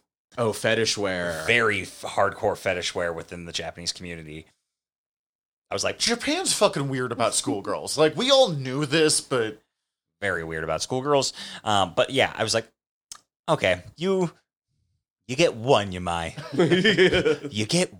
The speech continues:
Speaker 2: one. And then she probably, I'm pretty sure she immediately undoes it
Speaker 3: Oh, she's
Speaker 2: in that
Speaker 3: terrible
Speaker 2: same
Speaker 3: throughout the
Speaker 2: episode.
Speaker 3: rest of the episode.
Speaker 2: Um, <laughs> I love when they're getting to the school festival and, like, trying to figure out what to do for their classroom, and she's just a haunted house because it'll really,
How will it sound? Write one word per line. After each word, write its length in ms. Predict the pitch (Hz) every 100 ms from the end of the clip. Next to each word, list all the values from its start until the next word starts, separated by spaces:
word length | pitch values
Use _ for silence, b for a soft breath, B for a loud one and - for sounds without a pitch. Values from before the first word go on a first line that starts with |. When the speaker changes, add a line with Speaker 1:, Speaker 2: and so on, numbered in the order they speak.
| _ _
Speaker 2:
one. 380 | 113 104 - 147 - - _ _ _ _ _ _ _
And 120 | 131
then 100 | 170 175
she 120 | 156
probably, 380 | - 139 120 113
I'm 180 | 110 127 131
pretty 180 | - 170
sure 160 | 147 143
she 240 | - 117
immediately 800 | 110 107 110 117 113 101 101 98
undoes 400 | 92 87 87 87
it 200 | 85 85 _ -
Speaker 3:
Oh, 140 | 156
she's 320 | - 139 - -
Speaker 2:
in 100 | 131
that 100 | 117
Speaker 3:
terrible 160 | 127 127
Speaker 2:
same 140 | 104
Speaker 3:
throughout 300 | 107 113 120
the 60 | 95
Speaker 2:
episode. 180 | 110 95
Speaker 3:
rest 300 | 104 - 90
of 100 | 82
the 120 | 92
episode. 320 | 90 85 95
Speaker 2:
Um, 420 | 107 95 85 - 92
<laughs> 60 | -
I 540 | - - - - -
love 160 | 107 107
when 160 | 107
they're 440 | 104 82 101 98 92
getting 420 | - 95 92 90
to 100 | - - _ _ -
the 140 | 90
school 220 | - 104
festival 520 | - 95 - 85 87
and, 160 | 85 85
like, 180 | 82 80
trying 180 | - 82
to 60 |
figure 200 | 82 85
out 140 | 87 -
what 160 | 90
to 80 | -
do 240 | 82 87 85
for 140 | 92
their 100 | 87
classroom, 680 | - 87 82 80 90 85 87
and 160 | - 87
she's 300 | - - -
just 300 | - 90 -
a 40 | -
haunted 320 | - 90 87
house 420 | - 85 87 -
because 560 | - 87 92 82 - -
it'll 160 | 92
really, 320 | 87 95 87